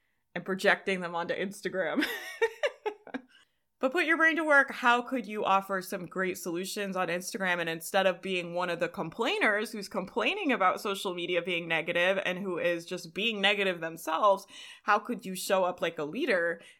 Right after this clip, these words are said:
and create really powerful free content for people and offer something helpful and something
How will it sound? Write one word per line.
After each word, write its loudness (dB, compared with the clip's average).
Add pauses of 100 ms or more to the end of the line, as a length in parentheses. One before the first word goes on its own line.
and -4
create -4 (960)
really 2
powerful 2
free -6
content -6
for -6
people -4
and -6
offer -2
something -4
helpful -4
and -6
something -6